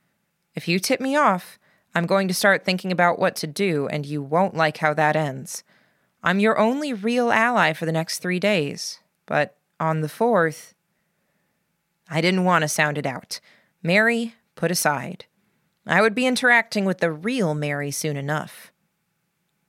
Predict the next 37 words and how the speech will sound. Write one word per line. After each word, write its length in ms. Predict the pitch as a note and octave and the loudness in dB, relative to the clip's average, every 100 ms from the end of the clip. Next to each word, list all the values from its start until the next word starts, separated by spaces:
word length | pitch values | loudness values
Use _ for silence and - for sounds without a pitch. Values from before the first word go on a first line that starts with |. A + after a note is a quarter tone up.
| _ _ _ _ _ | _ _ _ _ _
Then 260 | G3+ G#3+ F3+ | -2 0 2
Lillian, 640 | D3+ D#3 D#3 D#3 D#3 D#3+ _ _ _ _ - | 0 -2 -4 -6 -8 -12 _ _ _ _ -10
without 340 | E3 E3 E3 | 0 4 4
any 240 | E3+ E3+ | 2 0
interaction, 920 | E3 D#3+ F3 E3 D#3 - - D#3 D#3 D#3+ | -2 -2 2 2 2 -4 -8 -6 -6 -4
without 300 | D#3 D#3+ E3+ | 2 2 2
any 160 | E3+ | 0
words 560 | E3+ E3 E3+ E3 D#3 - | -2 2 2 2 -2 -4
or 80 | D#3+ | -2
anything 320 | D#3+ E3 E3+ | -2 -4 -4
else. 480 | D3 D3 - - - _ _ _ _ _ _ _ - | -4 -6 -8 -14 -16 _ _ _ _ _ _ _ -8
My 100 | D3+ | -6
heart 320 | - D#3 D#3 | 0 0 0
might 140 | D3+ | -4
have 160 | D3 - | -4 -4
broken 380 | D#3+ D3 - C#3+ | -2 -2 -4 -8
if 160 | - | -2
I'd 180 | C#3+ C3+ | -4 -4
tried 380 | - D#3 D3 C#3+ | 0 2 2 0
it. 200 | D3 - _ _ _ _ _ _ - | -4 -6 _ _ _ _ _ _ -4
The 80 | E3+ | 0
emotions 500 | E3+ E3+ - D#3+ - | 2 2 -2 -6 -6
were 60 | |
still 300 | C#3+ - D#3 | -6 -2 -2
too 280 | D3+ - E3 | -2 -4 -2
raw 300 | D#3 D#3+ D#3 | 2 4 4
to 100 | D3+ | 2
stir 340 | - - D3+ | -2 -2 2
up 180 | D#3+ - | 2 2
for 160 | - D3+ | -2 -4
amusement 760 | D3+ D#3 D#3+ D3+ D3 C#3+ - - - - - | -2 -2 -4 -4 -6 -10 -12 -18 -20 -20 -6
or 100 | D3+ | -4
for 140 | D#3+ | -2
some 260 | D3+ E3 D3+ - | 0 0 0 2
abstract 720 | E3 D3 - - C#3+ C#3+ - | 0 0 -4 0 0 0 0
way 240 | D#3+ D3 | 0 0
of 140 | C#3 | -4